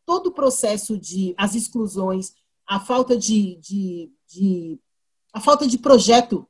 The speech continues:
de nação, né? A falta de um projeto pro país, tudo isso se evidencia, não tem nada novo, né?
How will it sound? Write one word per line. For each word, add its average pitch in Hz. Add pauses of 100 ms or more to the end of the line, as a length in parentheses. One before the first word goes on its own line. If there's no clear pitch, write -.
(140)
de 185
nação, 185 (160)
né? 214
A 180
falta 262
de 226
um 254
projeto 254
pro 196
país, 180 (320)
tudo 359
isso 381
se 370
evidencia, 285
não 156
tem 233
nada 262
novo, 151 (200)
né? 214